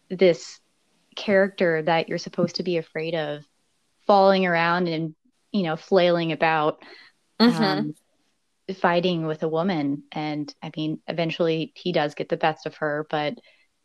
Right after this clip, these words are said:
Speaker 1: it does kind of bring a comedic feature to it.
Speaker 2: Yeah, definitely. And they,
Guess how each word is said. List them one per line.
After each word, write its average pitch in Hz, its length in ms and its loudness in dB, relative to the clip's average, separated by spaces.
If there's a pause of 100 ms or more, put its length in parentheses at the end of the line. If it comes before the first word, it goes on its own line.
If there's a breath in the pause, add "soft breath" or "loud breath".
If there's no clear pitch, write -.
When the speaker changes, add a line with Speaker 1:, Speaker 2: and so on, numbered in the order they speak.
(320)
Speaker 1:
it 202 100 2
does 208 220 4
kind 240 200 4
of 226 120 0
bring 185 200 0
a 160 100 -4
comedic 160 560 -6 (420)
feature 151 320 -6
to - 200 -6
it. - 160 -6 (1300 loud breath)
Speaker 2:
Yeah, 359 280 6
definitely. 277 540 0
And 226 200 -4
they, 240 440 -2